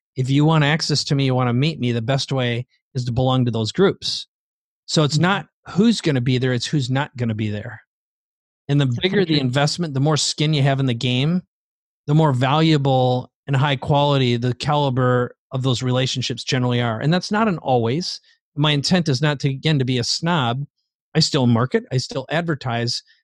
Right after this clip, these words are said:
Speaker 1: but the declaration is, "My podcasts. I produce an immense amount of content right now that's free. It's my creme de la creme experience, wisdom, knowledge. It's free."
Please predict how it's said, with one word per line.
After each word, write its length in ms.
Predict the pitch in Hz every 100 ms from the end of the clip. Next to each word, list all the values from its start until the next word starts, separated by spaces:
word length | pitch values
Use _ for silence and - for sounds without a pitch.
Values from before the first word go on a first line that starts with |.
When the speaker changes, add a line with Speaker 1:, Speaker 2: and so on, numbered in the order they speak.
| _
Speaker 1:
but 120 | 147
the 60 | 139
declaration 680 | 143 165 - 143 175 - 143
is, 360 | 123 120 - - _ _ _
"My 140 | 131 127
podcasts. 880 | - 160 160 - - - - - -
I 80 | 156
produce 380 | 147 180 175 -
an 80 | 151
immense 560 | 143 147 151 170 170
amount 260 | 160 143 131
of 80 | 117
content 480 | - 135 131 139 -
right 220 | 123 -
now 140 | 123
that's 280 | 117 - -
free. 540 | - 147 143 147 165 - _ _ _ _ -
It's 440 | 139 - - - - _
my 140 | 139 147
creme 380 | - 180 180 165
de 80 |
la 120 | 135 131
creme 800 | - 165 156 147 139 120 120 _ _ _ _
experience, 520 | 139 - 156 151 143 147
wisdom, 360 | 147 135 127
knowledge. 640 | 127 123 156 196 185 - - _ _ _ _ _ _ 139
It's 240 | 165 160
free." 480 | - 226 285 - -